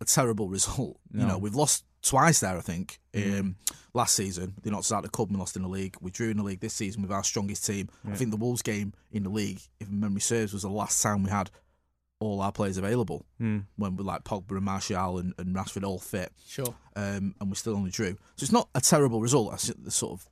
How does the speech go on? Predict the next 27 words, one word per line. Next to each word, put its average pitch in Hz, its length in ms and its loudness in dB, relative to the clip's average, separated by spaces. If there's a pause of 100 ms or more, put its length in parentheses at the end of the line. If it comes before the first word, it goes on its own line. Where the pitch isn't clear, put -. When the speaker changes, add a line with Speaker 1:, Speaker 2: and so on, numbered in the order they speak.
Speaker 1:
the, - 100 -10 (160)
the - 60 -2
main 110 260 2
downside 98 460 -2
is 92 100 -6
we've 92 120 -10
got - 200 -2
another 98 220 -2
fixture - 340 -6
now. 98 180 -2
We've 98 80 -6
got - 140 -8
a 90 40 -10
replay, 98 500 -6 (500)
um, 98 380 -4 (120)
and 101 280 -2 (260)
we're, 101 220 -8
we're 110 80 -8
just 110 160 0
so 107 180 2
short. 113 480 0
You 107 100 -18
know, 104 100 -10
Pogba's 104 360 -4
out, 98 140 -2
McTominay's 98 480 0
out. 95 240 -2